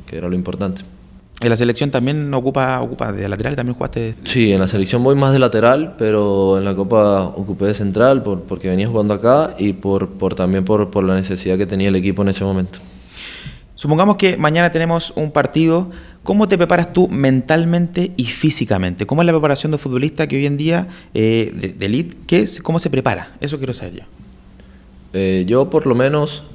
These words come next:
Speaker 1: eh, siempre me llevo mis botas de recuperación y después el entrenamiento del, del día anterior, eh,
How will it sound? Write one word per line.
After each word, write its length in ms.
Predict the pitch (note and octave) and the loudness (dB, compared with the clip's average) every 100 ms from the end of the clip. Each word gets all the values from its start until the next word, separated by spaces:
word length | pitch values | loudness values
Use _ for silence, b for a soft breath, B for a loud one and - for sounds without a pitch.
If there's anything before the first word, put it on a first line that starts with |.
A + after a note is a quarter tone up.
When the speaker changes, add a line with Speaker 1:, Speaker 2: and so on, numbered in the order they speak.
| - | -6
Speaker 1:
eh, 320 | F#2+ F#2+ F#2+ | 0 2 2
siempre 260 | F#2+ G#2+ A2+ | 0 -2 -2
me 120 | A2 | 0
llevo 840 | G#2 G#2+ G#2+ G#2 G2 F#2+ F2+ F2 E2 C2+ B B B B - - - - | 2 4 4 6 4 4 0 -4 -8 -12 B B B B -20 -20 -16 -6
mis 180 | G2 F#2+ | -4 2
botas 420 | A2 A#2 C3 B2+ | 4 4 2 0
de 80 | A2 | -2
recuperación 840 | G2+ F#2 F#2+ F#2 A#2 B2 C3 C3 - B B | -4 -4 -2 -2 0 0 0 -4 -12 B B
y 80 | E2+ | -6
después 240 | F#2 - G#2+ | -4 -2 -2
el 60 | |
entrenamiento 580 | G#2 F#2 F2 F#2 F#2+ G#2 | -2 -4 -2 -2 -2 -2
del, 440 | G2 F#2 E2+ E2 D2 - - - - - - - - | -2 -2 -4 -8 -12 -16 -20 -20 -20 -20 -20 -18 -8
del 160 | F2+ | -6
día 160 | F2 F#2+ | -2 -2
anterior, 600 | G2 G2 F#2 G2 G2 G2 - | -2 -2 0 0 0 -4 -6
eh, 760 | G2 F#2 F#2 F2 E2+ E2 D#2+ | -4 -2 -2 -4 -6 -6 -8